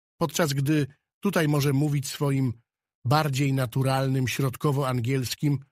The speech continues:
raczej wypośrodkowanym głosem. Efekt jest tak inny od jej wcześniejszych ról, że zupełnie zapomniałem, że to ona. Przede wszystkim jednak główna obsada po prostu dobrze gra ze sobą.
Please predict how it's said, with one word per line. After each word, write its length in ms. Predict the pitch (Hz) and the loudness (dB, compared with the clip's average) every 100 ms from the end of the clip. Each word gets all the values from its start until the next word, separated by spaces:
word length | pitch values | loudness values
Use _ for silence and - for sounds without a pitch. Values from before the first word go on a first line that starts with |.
| _ - | _ -6
raczej 340 | 131 135 127 - _ _ - | -4 0 -2 -4 _ _ 0
wypośrodkowanym 1040 | 123 160 147 - 143 - 139 131 131 127 | 0 2 0 0 -2 0 0 0 0 0
głosem. 540 | 117 131 110 101 71 64 _ _ _ _ _ | 0 -2 -2 -6 -6 -10 _ _ _ _ _
Efekt 360 | 180 196 175 - | -2 0 -2 0
jest 280 | 147 - - | -2 -2 -2
tak 300 | 147 - - | -4 -2 -2
inny 460 | 185 160 127 123 | 0 2 2 0
od 140 | 127 120 | -2 -2
jej 180 | 131 117 | -2 -2
wcześniejszych 800 | - 127 - 143 131 - 120 | -2 -2 0 -2 -2 -2 -2
ról, 340 | 117 135 160 175 _ _ _ _ 120 | -2 0 0 -2 _ _ _ _ 0
że 140 | 147 | 2
zupełnie 480 | 147 139 175 196 165 | 2 0 0 2 0
zapomniałem, 720 | 147 139 135 139 151 156 139 | -2 0 0 2 2 2 2
że 120 | 135 | 0
to 260 | 139 151 - | -2 -4 0
ona. 440 | 151 117 85 71 - _ _ _ _ _ _ _ | 0 0 -4 -8 -14 _ _ _ _ _ _ _
Przede 240 | - 180 | -2 -2
wszystkim 440 | 151 185 - - 151 | -2 -4 -4 -2 0
jednak 400 | 151 147 131 135 | 0 -2 -2 -4
główna 580 | 127 180 226 147 131 123 | 0 2 2 2 0 -2
obsada 500 | 110 - 143 143 139 | -6 -2 -2 0 -2
po 120 | 131 | -2
prostu 420 | 147 139 - 131 - _ _ _ 117 | -2 -2 -2 -4 -6 _ _ _ -2
dobrze 480 | 143 165 131 151 | 0 0 0 -2
gra 220 | 135 143 131 | 0 0 0
ze 160 | 127 | 0
sobą. 520 | 110 139 101 78 73 | -2 -2 -2 -4 -8